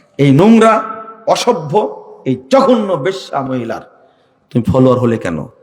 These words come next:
তুমি বেঈমান, তুমি একটা। আল্লাহর নবী বলছেন, "লা ইয়াজনি জানি ওয়া হুয়া মুমিন।" তুমি জেনা করছো চোখ দিয়ে, জেনা করছো কান দিয়ে। ওই জন্য তো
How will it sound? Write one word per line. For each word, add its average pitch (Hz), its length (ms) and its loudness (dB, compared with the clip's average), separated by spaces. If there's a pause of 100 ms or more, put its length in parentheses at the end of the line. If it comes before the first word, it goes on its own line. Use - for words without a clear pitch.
(140)
তুমি 113 140 -2
বেঈমান, 175 540 0
তুমি 113 200 -14
একটা। - 280 -20 (720)
আল্লাহর 220 600 4
নবী 190 200 -2
বলছেন, 143 360 -6 (520)
"লা 139 140 -2
ইয়াজনি 120 320 -2
জানি 101 360 -8 (1040)
ওয়া 120 100 -2
হুয়া 107 120 -2
মুমিন।" - 400 -8 (800)
তুমি 127 140 4
জেনা 139 260 2
করছো 143 260 0
চোখ 175 200 0
দিয়ে, 156 520 2 (320)
জেনা 202 280 2
করছো 226 360 0
কান 247 400 2
দিয়ে। 247 380 2 (1300)
ওই 175 340 4
জন্য 160 520 0
তো 123 500 -2